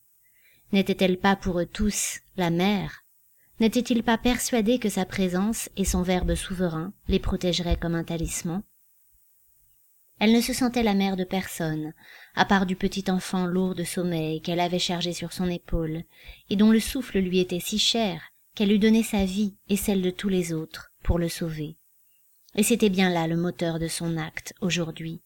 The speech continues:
Sornard avait voulu le tuer, lui. Il n'y avait rien de plus à en dire. Sa décision de le combattre avait été nécessaire, comme un réflexe ou un instinct. Elle s'imposait, sans aucune discussion possible.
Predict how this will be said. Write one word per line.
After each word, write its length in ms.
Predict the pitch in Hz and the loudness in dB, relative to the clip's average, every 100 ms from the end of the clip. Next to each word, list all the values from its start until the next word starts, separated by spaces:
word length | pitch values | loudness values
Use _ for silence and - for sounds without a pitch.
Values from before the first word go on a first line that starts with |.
| _ _ _ _ - | _ _ _ _ -2
Sornard 580 | - 220 214 208 214 | 4 6 6 6 4
avait 220 | 220 202 196 | 4 2 4
voulu 260 | 196 196 | 2 2
le 120 | 190 | 2
tuer, 440 | 185 - - 175 165 | 2 -2 -2 -2 -2
lui. 380 | 170 185 180 160 _ _ - - - | -2 0 0 -4 _ _ -20 -12 2
Il 120 | 214 | 6
n'y 100 | 220 | 8
avait 160 | 226 220 | 6 4
rien 180 | 214 | 4
de 80 | 214 | 4
plus 340 | 208 - 208 202 | 2 -2 -2 0
à 80 | |
en 120 | 190 185 | 0 0
dire. 480 | 175 160 165 - _ _ | -2 -4 -6 -10 _ _
Sa 160 | - 202 | 0 2
décision 480 | 180 180 185 185 185 | 4 2 -2 0 0
de 80 | |
le 140 | 175 175 | 0 -2
combattre 420 | 175 170 175 - | -2 0 -2 -2
avait 120 | 170 | 0
été 300 | 170 165 180 | 0 0 -2
nécessaire, 760 | 170 175 185 175 - 160 165 175 - _ | -2 -2 -2 -4 -2 -4 -4 -10 -18 _
comme 160 | - 208 | 2 6
un 80 | 196 | 6
réflexe 560 | 208 202 202 196 - | 4 2 0 -2 -2
ou 60 | 190 | -2
un 140 | 175 | 0
instinct. 480 | 175 180 - 175 165 - _ _ _ - | 0 -4 -6 -6 -6 -8 _ _ _ 0
Elle 160 | 190 | 2
s'imposait, 640 | 180 208 196 202 165 160 180 | 4 2 4 0 0 -4 -2
sans 260 | 214 202 | 2 2
aucune 300 | 196 - 196 | 2 2 2
discussion 500 | 185 180 196 180 180 | 2 0 -4 -4 -4
possible. 600 | 170 180 - 175 156 165 | -4 -6 -6 -6 -8 -10